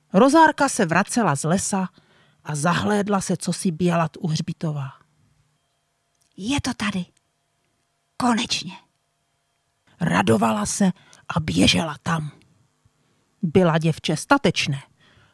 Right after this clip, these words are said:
Speaker 1: Přiběhla blízko a prohlédla si tu nastrčenou klekánici.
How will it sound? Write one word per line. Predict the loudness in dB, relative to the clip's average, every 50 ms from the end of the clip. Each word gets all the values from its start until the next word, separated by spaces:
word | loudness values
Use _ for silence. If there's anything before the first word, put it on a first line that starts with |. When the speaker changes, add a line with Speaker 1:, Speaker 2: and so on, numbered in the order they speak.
| _ _ -4
Speaker 1:
Přiběhla | 0 2 2 2 2 4 4 4 6 6 4 4
blízko | 4 2 0 2 0 0 -2 -4 -2 2 2 2 2 2 -2 -12 -20 _ _ _ _ -14
a | -14 -2 _
prohlédla | 4 6 8 8 8 8 6 6 4 4 2 0 0
si | 0 -2 -4
tu | -2 -2 0
nastrčenou | 0 0 0 -2 -2 -2 -2 -2 0 2 2 4 4 2 2
klekánici. | 0 0 0 0 0 2 2 4 4 4 2 2 0 -2 -6 -8 -10 -10 -10